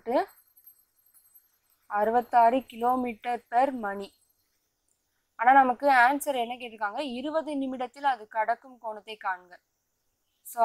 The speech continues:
ஹவர்ஸ்ல இருக்கிறத நம்ம என்ன செய்யணும், நிமிடத்துக்கு என்ன செய்யணும், மாற்றணும். இப்ப இதை நம்ம, ஆனா நமக்கு ஆரம் என்ன கொடுத்துருக்காங்க, ஆயிரத்தி ஐந்நூறு meter. So ஆரம் equal to ஆயிரத்தி ஐந்நூறு meter. இப்ப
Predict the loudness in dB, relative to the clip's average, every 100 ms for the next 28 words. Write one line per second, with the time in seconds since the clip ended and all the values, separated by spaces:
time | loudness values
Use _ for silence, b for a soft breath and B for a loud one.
0 | 6 8 8 4 2 -6 -6 -10 -8 -6
1 | -6 -6 -12 -14 -16 -10 -8 -6 -4 -4
2 | -4 -8 -12 -12 -12 -12 -8 -2 -2 -2
3 | -10 -20 _ _ _ _ _ _ _ _
4 | _ -6 -2 0 2 2 4 2 2 -4
5 | _ _ _ _ _ _ 0 4 6 6
6 | 8 8 12 12 10 6 -4 -10 -14 -8
7 | -6 -4 -2 0 2 2 -2 -8 -14 -14
8 | -16 -18 -18 -18 -20 -20 _ -18 -12 -2
9 | 4 4 2 -10 -18 -20 -20 -18 -18 -18
10 | _ _ _ _ _ _ _ _ 0 4
11 | 4 0 -8 -6 -8 -10 -8 -12 -12 -4
12 | -2